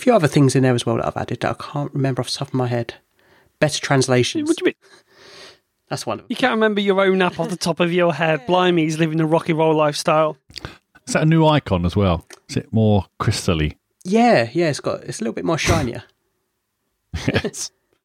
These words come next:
Speaker 2: Do, have you ever been tempted to release an update onto the App Store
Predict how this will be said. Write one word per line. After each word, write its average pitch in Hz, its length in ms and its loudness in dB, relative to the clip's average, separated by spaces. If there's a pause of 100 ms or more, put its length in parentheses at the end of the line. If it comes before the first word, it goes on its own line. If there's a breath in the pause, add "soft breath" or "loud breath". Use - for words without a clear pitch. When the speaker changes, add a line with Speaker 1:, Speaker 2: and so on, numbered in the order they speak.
(100)
Speaker 2:
Do, 277 160 -4
have 285 120 2
you 349 80 4
ever 349 140 0
been 294 260 2
tempted 220 520 0
to 175 140 0
release 185 340 0
an 180 100 2
update 175 480 0
onto 170 280 0
the 165 100 2
App 165 180 -2
Store 135 360 0